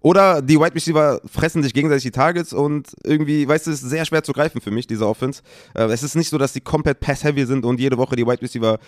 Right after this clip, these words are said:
dass du die Set and Forget aufstellen kannst. Für mich sehr undurchsichtig, aber klar, Boyd ist jemand, den ich nicht aufstellen würde, den habe ich auch letzte Woche, klarer Sit von mir. Aber Chase und Higgins sind, ja, mehr, mehr Upside-Plays als Floor-Plays, ne? Also vor allem Higgins, Chase ist ja eh mit seinem Touchdown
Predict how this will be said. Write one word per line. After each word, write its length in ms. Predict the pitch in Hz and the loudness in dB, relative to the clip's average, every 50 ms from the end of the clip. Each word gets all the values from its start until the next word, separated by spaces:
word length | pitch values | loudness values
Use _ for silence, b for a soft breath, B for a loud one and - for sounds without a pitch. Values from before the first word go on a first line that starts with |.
| B B B | B B B
dass 140 | 107 113 | -6 -4
du 80 | - 113 | -4 -2
die 140 | 117 120 113 | -2 -2 -2
Set 200 | - - 131 123 | 0 0 2 2
and 80 | 123 | 2
Forget 280 | 113 120 107 120 113 - | 2 0 0 2 0 0
aufstellen 320 | 117 135 - - 101 101 | 0 -2 -2 -4 -4 -4
kannst. 280 | 107 101 107 110 - b b b b | -4 -4 -6 -6 -10 b b b b
Für 80 | 120 | -2
mich 120 | 127 131 110 | 0 2 2
sehr 120 | 139 147 | 2 2
undurchsichtig, 460 | 160 151 151 123 139 143 - 123 117 | 2 2 0 -2 -4 -6 -6 -4 -2
aber 160 | 120 113 117 - | 0 0 0 0
klar, 220 | 117 110 98 92 | 2 2 0 2
Boyd 340 | 85 107 123 127 123 - 110 | 4 4 4 4 4 2 -2
ist 180 | 113 - - | -6 -8 -6
jemand, 300 | - 101 110 110 107 101 | -4 -2 -2 0 0 -2
den 100 | 110 104 | -2 -2
ich 160 | 104 101 - 113 | -4 -4 -4 -6
nicht 160 | 107 - - | -6 -4 -2
aufstellen 440 | 107 123 - 117 113 113 110 104 101 | -4 -4 -2 -2 -2 -2 -4 -4 -4
würde, 200 | 104 107 107 98 | -2 -2 -2 -2
den 300 | 101 98 101 98 98 98 | -2 -4 -4 -6 -8 -10
habe 120 | 101 107 | -10 -10
ich 100 | - 107 | -8 -8
auch 180 | 98 - - - | -8 -8 -10 -12
letzte 280 | - - 98 - - 101 | -10 -10 -8 -8 -8 -8
Woche, 200 | 98 - 104 98 | -6 -6 -8 -8
klarer 300 | - 104 98 98 98 104 | -4 -4 -4 -2 -4 -6
Sit 160 | - 104 - | -8 -10 -8
von 140 | - 104 101 | -6 -6 -4
mir. 120 | 98 104 B B B B B B | -4 -6 B B B B B B
Aber 220 | - 104 101 113 107 | -4 0 2 2 2
Chase 260 | - 127 127 - 120 | 2 0 0 0 0
und 60 | 107 | 0
Higgins 320 | 123 131 127 127 123 117 113 | 2 2 2 2 0 0 -2
sind, 280 | 117 120 110 - - B B B B B B B | -2 -2 -4 -6 -10 B B B B B B B
ja, 280 | 117 143 170 147 - - - - _ | 2 4 4 2 0 -4 -8 -8 _
mehr, 460 | 95 117 139 165 190 196 180 165 127 123 127 135 - - _ _ | 2 4 4 4 4 4 4 2 0 -2 -6 -10 -12 -12 _ _
mehr 280 | 131 135 160 180 - | 0 2 2 2 2
Upside-Plays 580 | 175 196 - - 170 160 - 156 151 151 143 135 | 0 0 2 0 0 0 2 2 2 2 2 2
als 160 | 120 113 - | 0 -2 -2
Floor-Plays, 500 | - 127 135 131 - 95 80 80 78 - | 0 2 2 2 2 0 -4 -6 -4 -4
ne? 80 | 101 113 | -4 -4
Also 160 | 113 101 110 | -4 -4 -2
vor 140 | - 131 135 | 2 4 4
allem 140 | 143 135 123 | 4 4 4
Higgins, 420 | 139 151 156 156 151 147 - - | 4 2 2 0 -2 -2 -6 -6
Chase 380 | - - 127 139 147 - - - | -2 0 2 2 2 0 -4 -6
ist 160 | - 127 - - | -6 -4 -2 0
ja 80 | 123 | 0
eh 220 | 101 92 135 147 143 | 2 2 2 0 0
mit 160 | 139 127 - | 0 0 0
seinem 120 | 127 123 | -2 -2
Touchdown 460 | - 131 123 - - 120 117 113 80 | -2 -4 -4 -2 -2 -2 -2 -2 -4